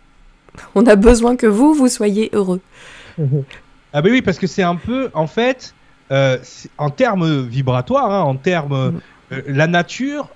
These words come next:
Speaker 2: ne peut pas se permettre que ces gens-là soient déséquilibrés,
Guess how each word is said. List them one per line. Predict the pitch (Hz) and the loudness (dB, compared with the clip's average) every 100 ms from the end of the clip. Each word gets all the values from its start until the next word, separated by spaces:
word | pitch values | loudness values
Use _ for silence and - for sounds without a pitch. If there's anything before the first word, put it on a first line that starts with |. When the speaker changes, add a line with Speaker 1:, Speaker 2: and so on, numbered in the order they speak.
| _ | _
Speaker 2:
ne | 147 147 | -8 -6
peut | 143 156 | -2 -2
pas | - 254 | 0 -2
se | - | -2
permettre | - 196 170 220 254 - | -2 -2 -2 -4 -6 -6
que | - 151 151 - | -2 -2 -2 -10
ces | - - 160 | -16 -4 -2
gens-là | 131 151 139 147 226 - _ _ _ _ _ _ | 0 0 2 0 -2 -6 _ _ _ _ _ _
soient | - - 156 170 196 240 - _ 135 113 | -20 -10 -2 0 0 -2 -8 _ -20 -2
déséquilibrés, | 190 151 175 - 143 127 | -2 -2 -8 -12 -14 -16